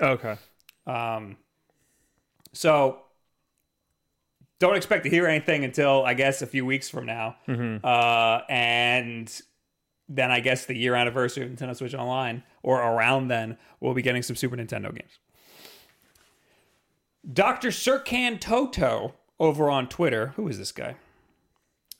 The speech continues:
Speaker 2: Uh, believer in Japan, C E O of Tokyo-based game industry, uh, consultancy, Encantan Games. All right.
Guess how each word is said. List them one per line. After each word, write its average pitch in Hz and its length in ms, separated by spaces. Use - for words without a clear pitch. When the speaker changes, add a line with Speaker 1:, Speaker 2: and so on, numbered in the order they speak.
Speaker 2:
Uh, 127 260
believer 135 380
in 117 60
Japan, 113 300
C 143 260
E 131 40
O 127 80
of 123 80
Tokyo-based 127 580
game 135 180
industry, 131 520
uh, 117 260
consultancy, 123 880
Encantan 135 1400
Games. 107 520
All 135 80
right. 113 200